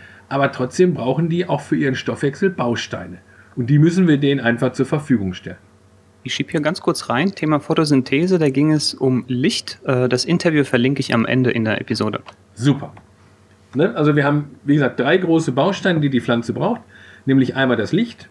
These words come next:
Speaker 1: haben wir schon abgearbeitet, einmal das C O zwei, das haben wir auch schon abgearbeitet.
Speaker 2: Verlinke ich ebenfalls.
Speaker 1: Wird auch verlinkt, super. Und wir haben jetzt den klassischen Dünger.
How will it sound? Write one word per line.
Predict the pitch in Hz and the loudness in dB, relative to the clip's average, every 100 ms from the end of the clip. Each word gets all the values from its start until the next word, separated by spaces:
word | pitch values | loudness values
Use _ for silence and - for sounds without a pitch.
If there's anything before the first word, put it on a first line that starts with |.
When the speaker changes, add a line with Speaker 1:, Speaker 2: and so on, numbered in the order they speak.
| - | -6
Speaker 1:
haben | 127 | -4
wir | 120 | -2
schon | 139 | -4
abgearbeitet, | 180 - 175 165 151 143 - - | -6 -4 -2 0 -2 -2 -8 0
einmal | 131 135 120 107 - - _ _ _ | 2 4 2 -2 -10 -20 _ _ _
das | 123 - | -6 0
C | 147 127 | 2 2
O | |
zwei, | 95 - 127 202 | 2 -2 2 2
das | 220 | 2
haben | 139 107 | 0 -2
wir | 98 117 | -2 0
auch | 131 | 0
schon | - 175 | 2 0
abgearbeitet. | 165 175 - 175 175 185 185 247 - - | 0 -4 -2 -2 0 -2 0 -4 -4 -6
Speaker 2:
Verlinke | 117 117 117 | -4 -6 -8
ich | 113 | -6
ebenfalls. | 113 120 139 185 208 - | 0 0 0 -2 -4 -2
Speaker 1:
Wird | 113 107 | -4 -2
auch | 127 147 | 0 0
verlinkt, | 170 202 220 175 | 0 0 0 0
super. | 123 143 196 233 - - _ | 0 2 -2 -2 -14 -20 _
Und | 185 233 269 - _ _ _ - | 2 4 2 -4 _ _ _ -2
wir | 147 | 0
haben | 170 196 | 2 2
jetzt | 160 175 - | 2 0 -2
den | 175 165 170 | -2 0 -2
klassischen | 143 123 139 139 147 | -4 -4 -6 -2 0
Dünger. | 113 135 127 87 | 2 4 4 0